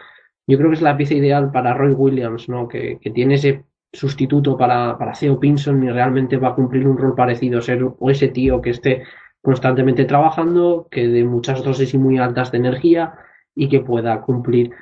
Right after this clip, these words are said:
varios tipos de posiciones y sobre todo ser muy versátil. Prácticamente para mí es el jugador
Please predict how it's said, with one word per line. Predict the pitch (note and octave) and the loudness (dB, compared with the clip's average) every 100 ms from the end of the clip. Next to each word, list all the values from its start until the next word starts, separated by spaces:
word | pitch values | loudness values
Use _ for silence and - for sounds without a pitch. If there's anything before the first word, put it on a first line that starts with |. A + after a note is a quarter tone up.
| - _ | -20 _
varios | - A#2+ C3+ C3+ C3 | -8 2 4 4 0
tipos | - C3 B2 | -4 -4 -4
de | B2 | -6
posiciones | B2+ B2 A#2 B2 B2 C3 - | -4 -4 -2 0 2 0 -2
y | B2 | -4
sobre | A#2 A2+ | -2 0
todo | A#2 B2 | 0 0
ser | B2 A#2+ | -2 -4
muy | A2+ A#2+ B2 A#2+ B2 | -4 -2 2 4 4
versátil. | A#2+ A#2+ - A2+ - - | 4 0 -4 -6 -6 -8
Prácticamente | - A#2 - A#2+ B2 A#2+ C3+ C3 - - | -4 -4 0 0 0 2 2 0 -2 -4
para | A#2+ A#2 | -2 0
mí | A#2 C#3 | 2 2
es | C3+ C3+ | 2 -2
el | |
jugador | A#2+ B2 A#2 B2 | -4 0 0 0